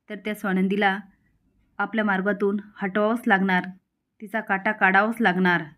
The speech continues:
अंशुमन म्हणतो, "पण मॉम, हे करायचं कसं?" ती म्हणते, "अंशुमन, ती स्वानंदी कुठे कुठे जाते तिच्यावर पाळत ठेवा."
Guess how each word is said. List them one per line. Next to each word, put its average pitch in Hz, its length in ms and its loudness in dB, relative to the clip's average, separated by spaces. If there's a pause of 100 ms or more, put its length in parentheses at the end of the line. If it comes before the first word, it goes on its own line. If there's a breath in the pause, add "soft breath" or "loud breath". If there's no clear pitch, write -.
(600)
अंशुमन 202 400 -2
म्हणतो, 196 580 0
"पण 214 100 -8
मॉम, 202 360 -2 (260)
हे 226 60 -6
करायचं 202 400 -2
कसं?" 240 380 -2 (760)
ती 226 40 -6
म्हणते, 208 160 -2
"अंशुमन, 190 520 0 (540)
ती 240 80 -8
स्वानंदी 214 400 -2
कुठे 214 260 -2
कुठे 214 220 0
जाते 190 560 0 (160)
तिच्यावर 240 280 -6
पाळत 190 280 0
ठेवा." 185 360 0